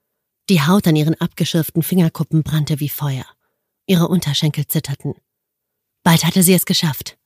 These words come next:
Carla griff in das Chalkbag an ihrem Klettergurt und tauchte die verschwitzten Hände nacheinander in das verbliebene Magnesiumpulver,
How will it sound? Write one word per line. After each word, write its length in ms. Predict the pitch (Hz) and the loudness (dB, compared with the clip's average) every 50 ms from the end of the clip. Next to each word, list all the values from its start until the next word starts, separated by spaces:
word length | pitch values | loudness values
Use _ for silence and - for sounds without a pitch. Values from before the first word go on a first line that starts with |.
| _ _ _ _ _ _ _ _ _ _ _ _ | _ _ _ _ _ _ _ _ _ _ _ _
Carla 340 | - - 175 220 214 214 208 | -8 -4 0 2 2 2 2
griff 200 | - 160 156 - | 2 0 -2 0
in 60 | 165 | 0
das 160 | 156 147 - - | 0 0 0 -4
Chalkbag 580 | - - 165 165 - - - 151 143 143 - | -2 -2 -2 -2 -2 -2 -4 -2 -2 -2 -4
an 140 | 139 143 147 | -4 -4 -4
ihrem 180 | 139 143 143 139 | -4 -4 -4 -6
Klettergurt 640 | - - 160 - - 147 139 - 147 143 - - - - - _ | -4 -6 -6 -4 -4 -4 -2 -2 -2 -2 -4 -6 -12 -20 -20 _
und 180 | _ - 202 - | _ -4 -4 -2
tauchte 320 | - 185 214 - - 202 | 0 -2 -2 -2 -2 -2
die 80 | 165 156 | -2 -2
verschwitzten 580 | - 151 143 - - 175 - - - - 160 147 | -4 -4 -4 -4 -4 -4 -4 -4 -6 -2 -2 0
Hände 340 | 131 160 160 156 147 151 | 0 2 2 2 2 0
nacheinander 720 | 143 147 151 160 165 - 160 147 147 147 147 151 151 147 | 0 0 0 -2 -2 -2 -2 -2 0 0 0 0 -2 -2
in 80 | - 151 | -2 -2
das 160 | 151 151 - | -4 -4 -4
verbliebene 460 | - 165 147 156 180 190 190 175 156 | -4 -4 -4 0 0 2 2 4 2
Magnesiumpulver, 1000 | 147 139 139 - 147 151 156 143 156 143 139 135 - - 156 147 135 147 139 131 | 2 0 -2 0 0 0 2 2 2 0 0 -2 -2 -2 -2 -2 0 -2 -4 -6